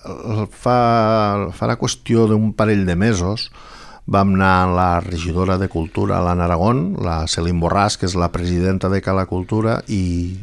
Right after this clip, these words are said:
i jo, vam anar a parlar en, en l'editorial, en Pagès, per a, a veure, per a, s'han de fer els tractes i ells volen que anéssim i així també mos coneixem una mica i parlem amb ells.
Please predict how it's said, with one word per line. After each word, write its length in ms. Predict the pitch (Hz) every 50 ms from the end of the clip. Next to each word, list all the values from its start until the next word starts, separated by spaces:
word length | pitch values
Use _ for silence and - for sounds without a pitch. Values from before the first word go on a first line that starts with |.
| - -
i 200 | 110 92 90 92
jo, 280 | 104 117 110 107 143 - - - - - - - - - - - - - - - - - -
vam 260 | - - 98 98 101
anar 380 | 101 104 107 110 113 120 123 -
a 100 | - - -
parlar 720 | - 95 90 92 92 95 101 101 104 117 120 120 - - -
en, 600 | - 92 85 85 87 92 92 87 85 82 82 82 - - -
en 160 | - 92 87
l'editorial, 760 | 82 85 85 85 85 - 85 82 - 87 87 87 85 82 85 87 -
en 100 | - 80 78
Pagès, 600 | - 87 82 78 85 92 92 92 - - - - - - - -
per 100 | - - 78
a, 380 | 78 80 80 78 78 76 76 76 - 82 - - - - - - - - - -
a 80 | 78
veure, 200 | 78 82 87 92 87
per 160 | - - 76
a, 100 | 73 73 73 73 73 - - - -
s'han 200 | 90 - 87 80
de 100 | 78 76
fer 120 | - - 78
els 120 | 73 -
tractes 460 | - 98 110 101 - - 113 110 110
i 140 | 110 101 98 95
ells 140 | 92 90 95
volen 260 | 87 87 85 80 82
que 100 | 82 -
anéssim 520 | 82 98 123 123 - - 127 117 113 113 107
i 60 | 95
així 360 | 87 85 - - 90 87 87
també 260 | 82 - 85 82 85 82
mos 200 | 85 85 85 -
coneixem 440 | - 90 85 82 - - 90 90
una 180 | 87 82 80 78
mica 540 | 80 104 151 151 127 - 113 117 113 110 110 - - - - - - - - - - - _
i 240 | - - 101 98 92
parlem 420 | - 98 95 98 104 104 101 98
amb 200 | 92 92 92 101
ells. 420 | 123 110 101 117 143 143 - -